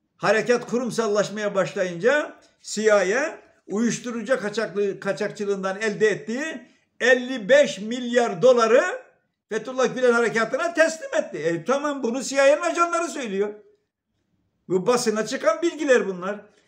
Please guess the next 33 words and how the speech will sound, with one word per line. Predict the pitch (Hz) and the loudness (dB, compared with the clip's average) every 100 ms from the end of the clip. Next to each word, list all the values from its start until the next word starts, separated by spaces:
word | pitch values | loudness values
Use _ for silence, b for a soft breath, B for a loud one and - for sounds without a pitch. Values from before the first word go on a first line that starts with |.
| _ - | _ -4
Maddeten | 165 247 233 240 254 240 | 0 2 2 0 0 0
gücü | 220 254 302 | -4 -4 0
tamam, | 311 311 262 | 2 2 -4
doğru. | 240 294 277 - - - | -6 -6 -6 -10 -16 -12
Lan | 165 190 | -8 -4
manen | 160 339 440 427 381 | 2 4 4 0 -4
gücü | 226 277 | -2 -2
nerede | 214 151 135 | -2 -6 -10
bu | 135 | -12
adamın | 110 110 95 | -14 -18 -20
ya? | 87 _ _ _ _ _ _ _ _ - | _ _ _ _ _ _ _ _ _ -6
Bunun | 214 339 208 | -4 -4 -2
dille | 226 311 440 415 370 | 2 4 6 4 4
bağı | 330 277 | 2 2
neydi | 247 240 208 202 | 0 -2 -4 -8
ki | 226 185 - _ | -6 -8 -10 _
manen | - 196 220 214 175 | -4 0 0 -2 -6
güçlü | 190 - | -8 -4
olduğunu | 220 180 190 185 160 - _ | -2 -2 -4 -4 -6 -10 _
siz | - 180 | -10 -8
söylüyorsunuz | - 175 151 147 - 117 98 | -2 0 0 -2 -6 -16 -16
bunu, | 101 92 | -20 -12
bu | 139 | -2
adamın | 175 135 107 | -2 -2 -8
yani? | 107 80 - _ _ _ _ _ _ _ _ _ _ _ _ _ _ _ _ _ _ _ _ _ _ | -14 -20 -20 _ _ _ _ _ _ _ _ _ _ _ _ _ _ _ _ _ _ _ _ _ _
Bu | - 190 381 | -4 2 4
kadar | 359 320 302 | 4 4 4
gücü | 247 196 254 320 | 2 -4 -6 -2
olmasına | 302 294 277 277 339 | -2 0 -2 -2 0
rağmen | 415 415 392 320 262 | 4 4 2 0 0
diyor | 254 226 | 2 2
Fethullah, | 240 240 233 254 330 285 | 2 0 0 4 4 2
e, | - | 2